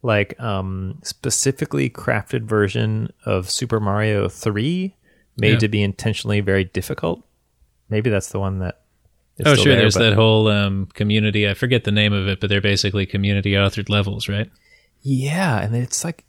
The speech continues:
Speaker 1: really, really hard. Like, um, but, like, this person was doing these, like, amazing, uh, moves with, you know, Mario. Yeah, it was really cool. And then, um, one of the channels is just a slowly exploding volcano, which is really nice.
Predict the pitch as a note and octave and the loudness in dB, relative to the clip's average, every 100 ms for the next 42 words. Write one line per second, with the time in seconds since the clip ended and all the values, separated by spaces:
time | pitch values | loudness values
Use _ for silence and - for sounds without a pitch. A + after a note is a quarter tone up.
0 | - D3 C3+ B2+ D3 G3 C#3+ D3+ E3 D3 | -10 -6 -6 0 6 6 6 6 4 4
1 | F2 - C#3+ F#3 D3 G#2 - - - _ | 0 0 4 6 6 2 -10 -20 -20 _
2 | - B2+ A#2 A2+ A2 G#2 G2+ F2+ - _ | -2 -2 0 0 0 0 -2 -6 -10 _
3 | _ _ _ _ _ _ - A#2+ - G#2+ | _ _ _ _ _ _ 0 0 2 0
4 | - G#2+ C3 A#2 B2 F#2+ G#2+ G#2 F#2 G2 | 0 0 0 0 -2 0 0 0 -2 -2
5 | G2 F#2+ G2 G2+ F#2 F2+ - _ _ _ | -2 0 0 0 -4 -6 -14 _ _ _
6 | - G1+ G1+ - - _ _ _ _ G2+ | -10 -8 -6 -8 -14 _ _ _ _ 0
7 | A2 A2+ F#2+ E2 G#2 F2+ F2+ - _ - | 4 4 4 0 -4 -6 -6 -14 _ -8
8 | G#2+ F2+ F#2+ G2+ G2+ G2+ E2+ E2+ - - | -4 -4 -4 -4 -2 -2 -4 -6 -10 -4
9 | G2 F2+ G2+ F#2+ G2+ E2+ - - - A#2+ | -2 -2 -6 -4 -6 -6 -14 -20 -8 -2
10 | G#2+ G#2 G2+ G2 G2 A#2+ A#2+ A2 G2+ F#2 | 2 4 4 2 2 2 0 2 2 2
11 | F2+ A2 _ - G#2 G2 G2+ F#2 G2+ - | -2 -8 _ -2 0 0 -2 -2 -4 -4
12 | F2+ - G2 F#2+ F#2+ F2+ - F#2+ F#2 F2 | -6 0 2 2 0 -4 -2 -2 -2 -4
13 | E2+ - G#2 F#2+ G2 G#2+ G#2 - G2 G#2 | -6 -4 -4 -2 -2 -4 -6 -10 -6 -4
14 | G2+ G2+ G#2 - | -4 -4 -6 -10